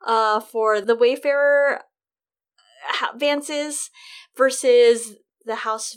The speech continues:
Vance of Atranta, which has green dragons, kind of reminding you of that Dance of the Dragons. And of course, these sigils are some canon.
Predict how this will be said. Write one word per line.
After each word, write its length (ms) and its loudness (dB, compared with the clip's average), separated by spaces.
Vance 640 -12
of 400 0
Atranta, 960 -4
which 240 -2
has 380 -2
green 360 -4
dragons, 720 -10
kind 320 -8
of 120 -6
reminding 600 -2
you 440 -6
of 340 -2
that 280 -6
Dance 260 -12
of 80 -10
the 100 -8
Dragons. 760 -12
And 120 -18
of 80 -20
course, 280 -12
these 260 -10
sigils 540 -8
are 340 -4
some 300 -12
canon. 360 -10